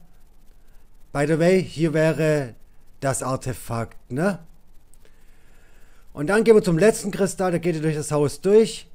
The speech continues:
Hier die Treppen runter. Und dann habt ihr hier den letzten Kristall. Einmal draufhauen und ihr habt die Aufgabe erledigt. Mega einfach. Und dann solltet ihr auch am Ende sein. Und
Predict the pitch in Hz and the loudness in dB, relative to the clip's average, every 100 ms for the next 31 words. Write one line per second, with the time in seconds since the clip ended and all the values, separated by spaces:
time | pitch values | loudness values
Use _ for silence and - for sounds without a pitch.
0 | - - 156 208 190 - 160 185 180 160 | -20 -6 -4 -2 -4 -6 -2 -2 -2 -6
1 | - 123 113 - 131 170 170 - - - | -4 -6 -6 -6 -4 -4 -6 -20 -20 -20
2 | - - 120 135 147 147 135 139 143 135 | -20 -18 -8 -4 -4 -2 -2 0 0 -2
3 | 120 131 - - 131 - 113 - 107 95 | -2 -4 -6 -10 -10 -6 -8 -8 -8 -8
4 | 80 - - 196 220 196 127 165 170 170 | -12 -16 -6 -2 0 0 0 -2 -2 -2
5 | 165 160 151 - - - - - 156 170 | 0 -2 -6 -18 -20 -20 -20 -6 0 2
6 | 151 151 131 135 - 135 104 123 107 - | 2 0 0 -2 -2 -4 -4 -6 -8 -14
7 | - - - 147 156 165 214 170 123 104 | -20 -14 -4 0 2 4 4 4 -2 -4
8 | - - - - - - - - - - | -12 -18 -16 -20 -20 -20 -20 -20 -20 -20
9 | - 127 185 208 196 - - - 139 185 | -12 -2 0 2 0 -2 -14 -4 0 0
10 | 196 - 127 104 87 - - - - - | 0 -4 -6 -6 -8 -14 -20 -20 -20 -20
11 | - - - - - 131 123 - - 170 | -20 -20 -20 -14 -6 -6 -6 -14 -6 -4
12 | 180 190 180 175 170 147 139 - - 151 | 0 0 2 0 0 -4 -6 -8 -6 -2
13 | 202 185 170 - 170 175 170 156 - - | 0 -2 -4 -4 -2 0 -2 -6 -14 -20
14 | - - - - 147 190 202 - - - | -20 -20 -20 -8 -2 0 -2 -6 -14 -18